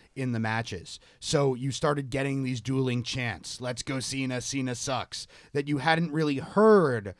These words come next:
as clearly before for earlier wrestlers, even when there was that split in the audience.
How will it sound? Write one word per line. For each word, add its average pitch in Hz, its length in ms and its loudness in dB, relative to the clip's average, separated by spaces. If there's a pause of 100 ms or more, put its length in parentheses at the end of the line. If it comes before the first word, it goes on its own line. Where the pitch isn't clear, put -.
(200)
as 139 180 -2
clearly 139 460 -2
before 120 640 -2 (180)
for 143 140 -4
earlier 143 380 4
wrestlers, 127 500 -2
even 151 320 0
when 131 160 0
there 117 140 0
was 113 300 -2
that 104 180 -6
split 110 240 -8
in 101 80 -6
the 98 100 -6
audience. 98 320 -8